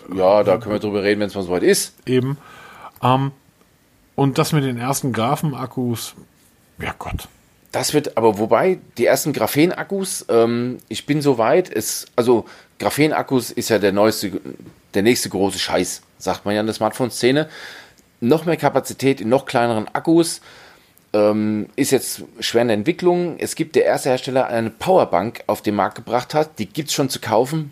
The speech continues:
Speaker 1: mit einem Graphenakku. Und ich bin gerade überlegen, ob ich nicht diese Firma mal anschreibe, ob ich mir mal so einen Graphen-Powerbank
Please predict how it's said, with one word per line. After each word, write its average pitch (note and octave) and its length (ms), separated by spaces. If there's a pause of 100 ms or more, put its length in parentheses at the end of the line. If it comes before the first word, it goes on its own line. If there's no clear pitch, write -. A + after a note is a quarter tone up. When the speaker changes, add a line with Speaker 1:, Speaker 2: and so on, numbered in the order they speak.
Speaker 1:
mit D#3 280
einem A#2+ 200
Graphenakku. G#2+ 800 (760)
Und A#2 180
ich - 140
bin A2 160
gerade F3 300
überlegen, B2+ 520
ob A2 180
ich - 80
nicht G#2+ 100
diese G#2+ 220
Firma A2+ 280
mal - 60
anschreibe, A2+ 680 (880)
ob A2+ 160
ich C3 120
mir C3 100
mal C3 160
so A#2+ 140
einen G2 400
Graphen-Powerbank B2+ 1600